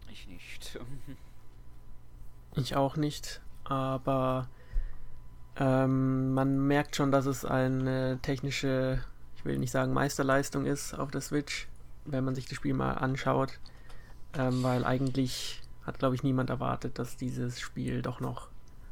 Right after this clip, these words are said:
Speaker 2: auf der Switch zum Laufen gebracht wird. Und dann hat's doch relativ gut geklappt.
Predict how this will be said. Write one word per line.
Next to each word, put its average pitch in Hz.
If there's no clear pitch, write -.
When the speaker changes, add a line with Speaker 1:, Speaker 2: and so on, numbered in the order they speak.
Speaker 2:
auf 131
der 127
Switch -
zum 131
Laufen 123
gebracht 127
wird. 127
Und 131
dann 131
hat's -
doch 123
relativ 127
gut 131
geklappt. -